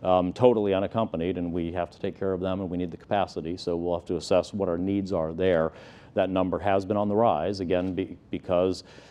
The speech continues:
um, because of the need to change our immigration laws. I mean, we, we need Congress to act to change our immigration laws. We are still getting these kids coming into the country,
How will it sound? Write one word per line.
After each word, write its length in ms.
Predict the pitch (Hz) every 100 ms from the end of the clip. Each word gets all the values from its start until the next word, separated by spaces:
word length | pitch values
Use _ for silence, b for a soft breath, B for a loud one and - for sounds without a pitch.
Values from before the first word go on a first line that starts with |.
| B
um, 280 | 92 90 87
because 400 | 87 87 95 98
of 160 | 92 80
the 80 | 90
need 280 | 92 98
to 60 | 87
change 400 | - 95 101 107
our 120 | 95
immigration 540 | 98 85 87 113 95 71
laws. 360 | 62 73 80
I 40 | 82
mean, 120 | 80
we, 100 | 82
we 120 | - 85
need 380 | 80 87 90
Congress 400 | - 90 85 90
to 120 | - 90
act 200 | 76 -
to 60 |
change 260 | - 98 92
our 80 | 90
immigration 540 | 87 80 101 104 87
laws. 260 | 73 82 82
We 160 | 80
are 80 | 80
still 280 | 78 - 92
getting 320 | 85 85 98
these 160 | 95 -
kids 200 | 92 78
coming 300 | - 90 107
into 140 | 113
the 80 | 101
country, 520 | 87 76 - 82 90